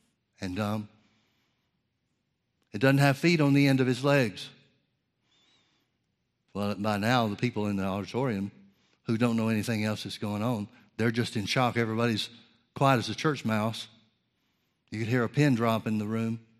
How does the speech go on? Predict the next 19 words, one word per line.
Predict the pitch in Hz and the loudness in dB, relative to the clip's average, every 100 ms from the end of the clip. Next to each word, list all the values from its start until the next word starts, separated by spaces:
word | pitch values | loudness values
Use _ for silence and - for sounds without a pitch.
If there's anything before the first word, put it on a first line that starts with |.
| _ _ _ _ _ _ _ _ _ _ _ _ _ | _ _ _ _ _ _ _ _ _ _ _ _ _
as | 107 131 | -6 -4
he | |
continues | 113 98 120 117 101 - | -4 -6 -4 -2 -4 -8
to | 101 | -10
describe | 95 - 113 101 | -10 -6 -4 -4
certain | - 95 | -6 -8
things. | - 113 98 | -6 -6 -6
And | 101 | -6
he | 98 | -6
says, | - 101 - - - _ | -6 -6 -8 -18 -20 _
I | 120 139 | 0 0
see | - 175 185 | 0 -2 -2
that | 123 | -4
this | 135 131 | -2 -4
baby | 107 139 139 98 85 _ _ _ _ _ _ _ _ _ | -2 0 0 -2 -10 _ _ _ _ _ _ _ _ _
has | 101 101 | -10 -8
twelve, | - 139 131 123 135 - _ _ _ _ _ _ _ | -6 -2 0 0 -4 -12 _ _ _ _ _ _ _
no. | 101 101 107 - _ _ _ _ _ - | -6 -6 -8 -12 _ _ _ _ _ -8
Fourteen, | 123 123 - 127 120 117 | -4 -4 -2 -2 0 -4